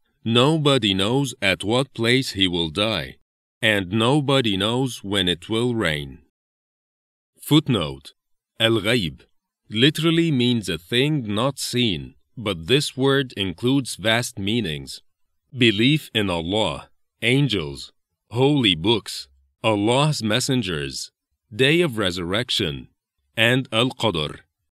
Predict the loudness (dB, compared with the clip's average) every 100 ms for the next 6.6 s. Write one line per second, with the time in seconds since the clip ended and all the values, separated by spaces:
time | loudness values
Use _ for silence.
0 | -4 0 2 2 2 0 0 2 4 2
1 | 2 0 0 -2 -10 -12 -16 -20 _ _
2 | _ _ 0 0 2 2 2 2 0 0
3 | -2 0 2 2 0 -4 0 2 2 0
4 | -2 0 0 0 -4 -4 -2 -2 -4 -2
5 | -2 0 -2 -2 -4 -6 0 0 0 2
6 | 2 2 0 -2 -2 -6